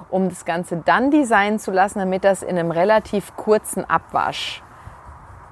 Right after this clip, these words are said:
passiert. Genau. Und, ähm, wer weiß, vielleicht schaffe ich es dieses Jahr ja noch. Das wäre auf jeden Fall ein Ziel. Ich weiß, ihr würdet euch freuen. Genau. Ja, cool. Eine relativ kurze,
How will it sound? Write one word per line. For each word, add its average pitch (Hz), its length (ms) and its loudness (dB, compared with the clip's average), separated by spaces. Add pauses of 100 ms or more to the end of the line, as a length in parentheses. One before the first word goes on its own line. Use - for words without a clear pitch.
(120)
passiert. - 580 -2 (460)
Genau. 160 420 4 (540)
Und, 170 420 -2
ähm, 165 500 0
wer 247 160 4
weiß, 269 240 4
vielleicht 196 240 -2
schaffe 208 200 -2
ich - 60 -8
es - 40 -16
dieses 156 320 -10
Jahr 143 180 2
ja 135 120 -4
noch. 110 180 -8 (1600)
Das 175 220 2
wäre 208 200 4
auf 185 120 0
jeden 190 140 -2
Fall 185 120 -2
ein 165 160 -2
Ziel. 135 320 -4 (800)
Ich - 80 -10
weiß, 170 220 2
ihr 170 80 -6
würdet 165 200 -2
euch - 160 -6
freuen. - 300 -6 (640)
Genau. 453 280 4 (420)
Ja, 262 120 4
cool. 226 380 2 (180)
Eine 220 160 -2
relativ 294 480 -2
kurze, 440 380 -4